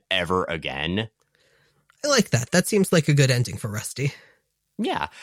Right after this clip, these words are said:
Speaker 1: I know he was always paired with Skids, like, they were dating almost from the start, but she's definitely with Krakoa these days. Um,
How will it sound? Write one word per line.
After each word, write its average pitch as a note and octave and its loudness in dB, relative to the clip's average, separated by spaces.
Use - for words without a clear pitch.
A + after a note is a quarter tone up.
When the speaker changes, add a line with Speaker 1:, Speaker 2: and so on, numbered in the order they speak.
Speaker 1:
I G#3 0
know C#4+ 4
he D4+ 0
was B3+ 0
always C#3 2
paired G2+ 0
with G2+ -2
Skids, F2 -2
like, F#2+ 0
they G2+ 2
were G#2 2
dating E2+ -2
almost F2+ -2
from F#2+ -2
the E2+ -2
start, E2+ 0
but D#3 0
she's B3+ -2
definitely G2+ 0
with G2 -4
Krakoa E2 -2
these G2 -4
days. A2 0
Um, A2+ 4